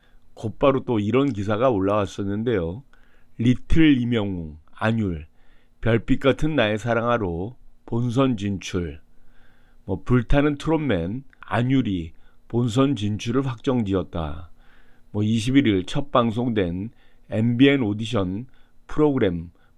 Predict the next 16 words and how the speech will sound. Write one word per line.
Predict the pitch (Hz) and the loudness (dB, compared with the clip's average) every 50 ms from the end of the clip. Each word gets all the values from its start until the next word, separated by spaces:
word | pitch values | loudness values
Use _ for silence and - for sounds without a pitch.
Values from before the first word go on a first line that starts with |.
| - | -4
불타는 | - 123 123 110 - - - 131 131 143 156 143 | -2 0 0 0 2 2 4 4 4 2 2 0
트롯맨에서는, | - - 147 139 131 135 131 131 127 107 98 85 117 117 123 110 92 87 85 95 120 - - - _ _ _ - _ _ _ - _ _ - | -2 -2 -2 0 0 0 0 0 0 -2 -2 -2 -2 -2 -2 -2 -2 -4 -4 -6 -8 -12 -16 -20 _ _ _ -20 _ _ _ -20 _ _ -8
뭐, | 95 95 98 - | -6 -6 -2 0
백 | - 104 110 - - - | 0 0 0 0 -4 -4
팀의 | - - 151 151 147 120 98 85 82 - | 0 2 2 4 4 2 2 0 -4 -6
그 | - 107 - - | -8 -8 -8 -8
트롯 | - - 151 160 156 - | -8 -4 -4 -4 -4 0
캐남들이 | - - 156 147 147 143 147 143 139 135 117 92 85 82 95 123 131 - - - - _ _ - - - | 2 4 4 4 4 2 2 0 0 0 0 -2 -2 -4 -6 -8 -10 -14 -18 -20 -20 _ _ -20 -8 -4
인생을 | 120 120 131 127 107 135 127 143 147 143 | 0 0 0 2 2 2 2 4 2 2
건 | 131 135 131 131 143 139 | 2 2 2 0 -2 -6
도전을 | 95 101 104 101 117 123 123 131 143 | -6 -6 -6 0 0 2 2 4 2
하는 | 135 127 139 | 2 2 0
모습이 | 147 135 107 101 87 113 117 147 151 151 | 0 -2 -2 -4 -4 -2 -2 -2 -2 -2
그려졌다. | - - 110 101 101 98 87 - - 87 82 80 76 78 80 - _ _ - - - - - - - - - - - - - - | -4 -2 -2 0 0 -2 -4 -4 -6 -6 -6 -6 -8 -10 -14 -18 _ _ -20 -20 -20 -20 -20 -20 -20 -20 -20 -20 -20 -20 -18 -10
뭐, | - 92 | -6 -2
안율은 | 85 90 113 131 156 170 151 127 101 95 101 127 151 | 0 2 2 4 4 4 4 2 0 -2 -4 -6 -10